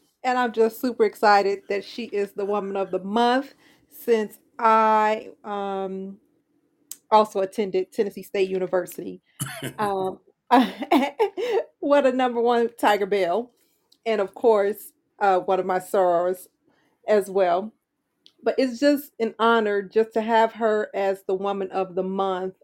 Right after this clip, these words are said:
Speaker 1: Um, and it's, it's just, I was thinking back, and you don't realize the legends that you meet or come across.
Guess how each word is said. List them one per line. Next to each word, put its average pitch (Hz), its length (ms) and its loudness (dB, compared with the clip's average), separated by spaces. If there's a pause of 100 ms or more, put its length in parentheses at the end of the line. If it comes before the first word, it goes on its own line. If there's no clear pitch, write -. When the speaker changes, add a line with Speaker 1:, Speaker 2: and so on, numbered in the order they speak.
(120)
Speaker 1:
Um, 196 420 -2 (760)
and 226 540 2 (240)
it's, 226 200 6 (500)
it's 226 200 -8
just, 240 360 -10 (160)
I 226 100 4
was 226 220 -2 (140)
thinking 294 380 -2
back, 202 460 2 (380)
and 214 540 -2
you 226 140 -2
don't 220 260 -2
realize 220 720 2
the 202 100 0
legends 190 680 0 (100)
that 175 340 -4 (360)
you 196 260 -10
meet 190 480 -6
or 165 80 -8
come 180 260 -6
across. 165 580 -2